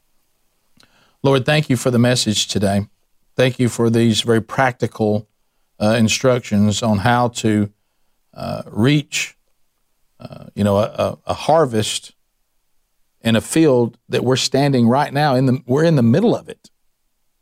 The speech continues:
You know, none of us could ever say that we don't feel called, uh, to be laborers when the har-, harvest is plentiful. You called us to be laborers for the harvest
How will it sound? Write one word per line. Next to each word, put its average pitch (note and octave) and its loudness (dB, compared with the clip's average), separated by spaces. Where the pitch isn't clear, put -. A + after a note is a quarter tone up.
You A#2+ 0
know, A2+ 2
none C#3 4
of D#3 0
us C3+ 0
could B2 0
ever A#2+ 0
say A2+ 2
that G2 -4
we A#2+ -2
don't A#2+ -2
feel A2+ 0
called, A2 0
uh, G2+ -2
to G#2+ -2
be A#2 2
laborers A2 0
when A2 2
the A2 2
har-, B2+ 0
harvest A#2+ -2
is G#2 -6
plentiful. - -4
You F3+ 4
called A#2+ 0
us G2+ -6
to - -12
be A#2 0
laborers G#2 -2
for A2+ -2
the G#2+ -2
harvest A2 -2